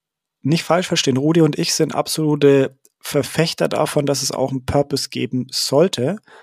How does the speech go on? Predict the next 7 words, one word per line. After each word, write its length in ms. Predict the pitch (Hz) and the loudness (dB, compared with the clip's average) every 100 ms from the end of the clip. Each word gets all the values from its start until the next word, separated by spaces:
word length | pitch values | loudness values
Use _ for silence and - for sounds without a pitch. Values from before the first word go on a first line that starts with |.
| _ _ | _ _
Aber 600 | - 135 156 135 151 170 _ _ 143 | -2 0 2 2 2 0 _ _ -4
dieser 260 | 135 147 | -2 -2
Artikel 560 | 123 - 156 156 160 - _ - | -4 -4 -2 -2 -2 -6 _ -4
bringt 280 | 156 175 | -2 0
einen 240 | 127 139 131 | 0 0 2
doch 220 | 151 - | 0 0
noch 240 | 156 147 | -2 -2